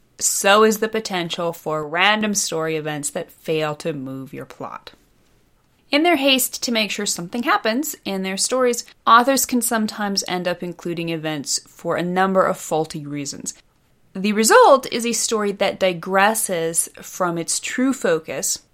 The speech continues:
often in ways that try readers' patience. And this is an easy writing mistake to fall into, especially since authors sometimes don't even realize the story events they're creating don't matter to the plot. But once you understand what to look for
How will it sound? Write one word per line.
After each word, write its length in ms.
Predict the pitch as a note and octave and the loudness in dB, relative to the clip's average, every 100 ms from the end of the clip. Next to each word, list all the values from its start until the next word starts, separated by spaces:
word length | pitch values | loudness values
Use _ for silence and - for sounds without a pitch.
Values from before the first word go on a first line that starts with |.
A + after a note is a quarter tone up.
| _ _ - | _ _ 0
often 320 | F#3+ - G#3 | 0 0 -4
in 140 | F#3+ | -2
ways 380 | F3 E3+ E3 E3 D#3 | -2 -2 -2 -6 -2
that 220 | E3 - | -2 -4
try 600 | - D#3 D3+ D3+ D3 D3 - | -10 -4 -2 0 -2 -6 -10
readers' 400 | C#3+ C#3+ D3+ - | -10 -8 -8 -10
patience. 640 | - C#3 - - - - _ _ _ _ _ G3+ | -12 -14 -12 -14 -14 -16 _ _ _ _ _ -2
And 80 | |
this 120 | G4 D5 | 0 2
is 140 | C#5 | 4
an 100 | G4 | 6
easy 300 | B3+ B3+ C4 | 4 4 2
writing 300 | G3+ F3+ G3 | 4 4 2
mistake 580 | G3+ - F3 E3+ - - | -2 0 0 0 -6 -14
to 60 | G3 | 0
fall 200 | G#3+ C4 | 4 4
into, 240 | A#4 A3+ | 4 0
especially 400 | F3+ G#3+ A3 A3+ | 0 -2 -2 -2
since 260 | A3 G3+ - | -4 -6 -4
authors 320 | F3+ F3+ F#3 | -4 -4 -6
sometimes 460 | - G#4 A4 D#4+ G#3+ | 0 2 2 0 -2
don't 260 | - G#3+ | -2 -2
even 280 | A3+ A3 F#3+ | 0 -2 -4
realize 680 | F#3+ G#3 G3+ G3+ F#3 F3 - _ | -4 -4 0 2 2 0 -6 _
the 80 | F#3 | -8
story 400 | - F#3+ F#3 F3 | -6 -4 -4 -2
events 320 | E3 E3 D#3+ | -2 -4 -6
they're 160 | D#3+ D#3 | -8 -8
creating 320 | - E3+ G#3+ | -6 -2 4
don't 480 | D4+ F#4 - - - _ _ - | 4 4 0 -10 -16 _ _ -10
matter 300 | D#3+ D3+ C3 | -6 -6 -8
to 100 | - | -14
the 120 | - | -10
plot. 260 | C3 - _ _ _ _ _ _ | -8 -10 _ _ _ _ _ _
But 240 | D#4 A#3+ | 2 4
once 260 | A#3+ E4 F4+ | 4 4 4
you 80 | E4+ | 2
understand 640 | D#4 C#4+ - A3+ G#3 - | 2 0 0 0 -2 -2
what 220 | F#3 F3+ | 0 0
to 100 | - | -2
look 200 | F3+ F3 | -6 -6
for 400 | - E3+ D#3 D3+ | -6 -6 -4 -6